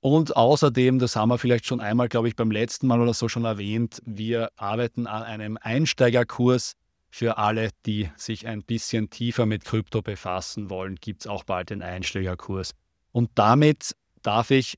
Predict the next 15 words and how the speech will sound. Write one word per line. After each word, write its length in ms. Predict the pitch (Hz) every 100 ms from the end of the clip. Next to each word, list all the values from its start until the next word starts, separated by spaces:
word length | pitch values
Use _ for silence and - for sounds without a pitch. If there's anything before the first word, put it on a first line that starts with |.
| _
Servus 420 | - 113 127 151
sagen 240 | - 139 127
heute 320 | 131 127 135
wieder, 220 | 131 135
Lukas. 520 | 123 131 - 135 -
Hat 240 | 107 113 -
mich 200 | 123 -
gefreut, 580 | 120 - 110 101 110 123
dass 140 | -
wir 80 | 110
wieder 160 | 113
eine 120 | 110 104
Folge 360 | 104 120 139
aufgenommen 560 | 131 123 135 123 123 107
haben. 160 | 117